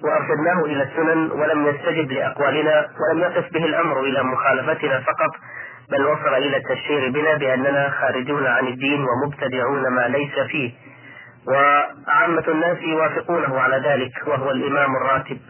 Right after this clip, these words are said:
فماذا أفعل أنا وأمثالي مع هذا الإمام؟ فلا يوجد غير مسجد واحد، فهل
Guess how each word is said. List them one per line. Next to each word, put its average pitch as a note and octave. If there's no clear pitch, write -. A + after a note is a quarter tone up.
فماذا D#3
أفعل C3+
أنا C3+
وأمثالي C3
مع B2+
هذا C#3
الإمام؟ C3
فلا C#3
يوجد D3+
غير C#3
مسجد C3
واحد، C3
فهل C#3+